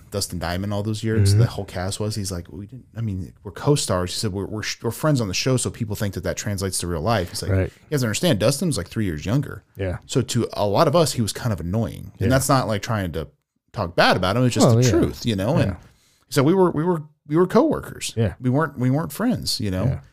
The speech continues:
Speaker 1: And, uh, and so he said, "You know, like anything," he said, like, with a work friend, you kind of move on.
Speaker 2: Yeah.
Speaker 1: And you, you don't keep in touch. And he kinda went off the deep end, started trashing everybody out. Yeah.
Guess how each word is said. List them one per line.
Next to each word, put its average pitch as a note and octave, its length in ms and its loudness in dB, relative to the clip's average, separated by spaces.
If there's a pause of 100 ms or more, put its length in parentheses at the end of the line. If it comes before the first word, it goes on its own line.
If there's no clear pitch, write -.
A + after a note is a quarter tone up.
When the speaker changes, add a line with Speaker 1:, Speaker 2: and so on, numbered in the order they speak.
(500)
Speaker 1:
And, G#2+ 320 0
uh, G2 180 2
and A2+ 120 0
so A2+ 100 -4
he G#2+ 60 0
said, A2+ 220 0
"You A2 60 -2
know, F2+ 320 -4
like G#2 220 -4
anything," A#2+ 420 0
he A2+ 60 0
said, G#2 140 0
like, F#2+ 140 -4
with G2+ 100 -2
a F#2+ 40 -4
work D#3 220 -2
friend, G#2+ 240 0
you A2 60 0
kind G#2 180 -2
of G#2+ 60 0
move F#2 300 -6
on. G#3 360 -4 (120)
Speaker 2:
Yeah. G#2 240 2
Speaker 1:
And G2 180 -4
you, G2 80 -4
you G2 200 -4
don't F#2+ 260 -4 (580)
keep - 200 -2
in G#2+ 80 -4
touch. F3 260 0
And F#2+ 80 -4
he G#2+ 80 -4
kinda G2 200 -2
went G2+ 120 0
off A2 120 -2
the A2+ 60 -4
deep G2 260 -4
end, A2+ 140 0
started G2 220 -4
trashing G2 260 -4
everybody G2 280 -4
out. E3 240 -4
Yeah. D#3 280 -6